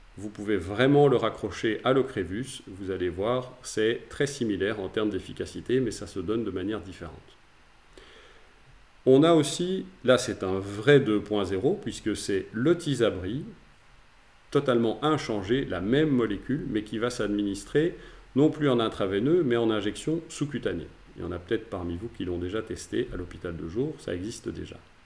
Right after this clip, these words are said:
Et ici, c'est pas une version deux, c'est une version bis. C'est, euh, le glatiramil,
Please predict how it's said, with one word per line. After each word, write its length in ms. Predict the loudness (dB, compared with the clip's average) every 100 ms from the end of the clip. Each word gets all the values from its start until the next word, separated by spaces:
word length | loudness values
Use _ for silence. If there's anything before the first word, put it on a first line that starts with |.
| -20 -20 -20 -20 -20 -20 -20 -20 -20 0
Et 120 | 2
ici, 500 | 4 2 2 2 0 -2
c'est 240 | 0 0
pas 200 | 2 2
une 80 | 4
version 400 | 2 -2 -2 -2
deux, 340 | 4 6 6
c'est 220 | 2 -6 -6
une 120 | -4
version 400 | -4 -6 -6 -6
bis. 520 | -2 -2 -2 -6 -10 -18 -20 -20 -20 -20 -20 -20 -20 -20 -20 -20 -14
C'est, 520 | -8 4 6 6 2 -4
euh, 200 | -2 0
le 160 | -2
glatiramil, 880 | 0 2 2 2 0 0 -2 -2 -4